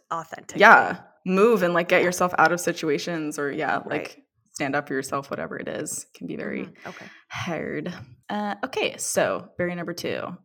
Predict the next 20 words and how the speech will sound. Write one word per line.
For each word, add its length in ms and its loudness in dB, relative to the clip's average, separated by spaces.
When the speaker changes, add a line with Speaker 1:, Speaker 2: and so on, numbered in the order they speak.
Speaker 2:
our 80 2
brains 340 -2
are 100 0
wired 440 0
goofy. 500 -6
This 160 6
point 260 2
feels 380 2
linked 340 -2
to 100 -2
the 80 2
last 300 0
point 260 -2
as 180 -6
well. 560 0
And 100 -2
we've 100 -2
talked 240 0
about 200 -2
this 280 -4